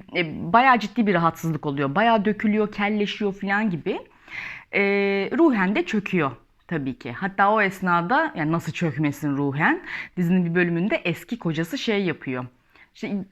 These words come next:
"Yavru köpeklere benziyorsun" falan deyip böyle bir evden çıkıyor. O sırada böyle oluyorsunuz. "Eee!" falan. Her neyse. Ee, ve Annie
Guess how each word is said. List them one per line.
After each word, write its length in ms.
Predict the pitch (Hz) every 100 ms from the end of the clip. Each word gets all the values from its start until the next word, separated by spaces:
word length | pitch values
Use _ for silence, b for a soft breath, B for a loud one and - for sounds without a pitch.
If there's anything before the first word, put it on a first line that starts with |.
| -
"Yavru 320 | 208 269 294
köpeklere 580 | 262 285 320 320 294 311
benziyorsun" 540 | 277 262 240 240 233 214
falan 400 | 220 254 262 214
deyip 200 | 233 -
böyle 240 | 208 208
bir 60 | 214
evden 400 | 180 190 220 226
çıkıyor. 600 | - - 311 311 311 294 -
O 100 | -
sırada 380 | 190 220 233 233
böyle 220 | 208 196
oluyorsunuz. 460 | 151 139 - 131 123
"Eee!" 720 | 143 165 156 160 165 165 165 - -
falan. 320 | 151 233 440 - _ _ _ _ _ _
Her 260 | - 214 185
neyse. 400 | 151 143 262 427 - B B B B 190
Ee, 80 | 196 190 185
ve 240 | 311 320 262
Annie 360 | 349 359 311